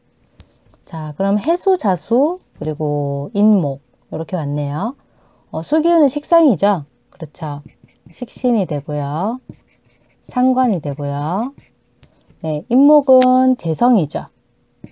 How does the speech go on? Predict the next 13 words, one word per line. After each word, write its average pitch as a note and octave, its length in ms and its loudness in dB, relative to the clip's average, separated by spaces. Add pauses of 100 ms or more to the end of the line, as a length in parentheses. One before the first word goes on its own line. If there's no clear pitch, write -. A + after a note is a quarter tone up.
(760)
편재가 C4+ 420 2
됩니다. C#3+ 460 -8 (1600)
자, E3+ 160 -6
이렇게 A#3 300 0
정리를 G3 460 0
해두고 G#3+ 760 2
이제 D3 140 -6
한번 D#3 360 -4
살펴볼까요? F#3+ 840 -4 (3250)
음, E3+ 500 -6 (100)
그렇죠. F3+ 260 -8
정리를 B3 560 2 (200)
뭐, B3+ 180 -2